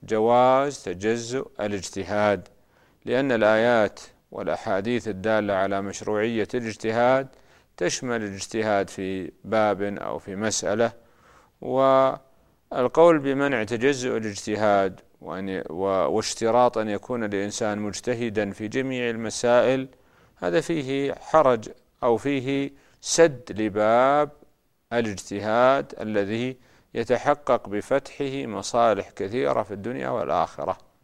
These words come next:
ثم إن الأمة لا زالت تحتاج إلى المجتهدين، خصوصًا في المسائل النازلة الطارئة على العباد. والقول بتجزئة الاجتهاد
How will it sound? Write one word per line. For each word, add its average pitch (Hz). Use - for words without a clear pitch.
ثم 139
إن 151
الأمة 151
لا 202
زالت 107
تحتاج 110
إلى 101
المجتهدين، 107
خصوصًا 110
في -
المسائل 120
النازلة 107
الطارئة 110
على 104
العباد. 104
والقول 139
بتجزئة 127
الاجتهاد 131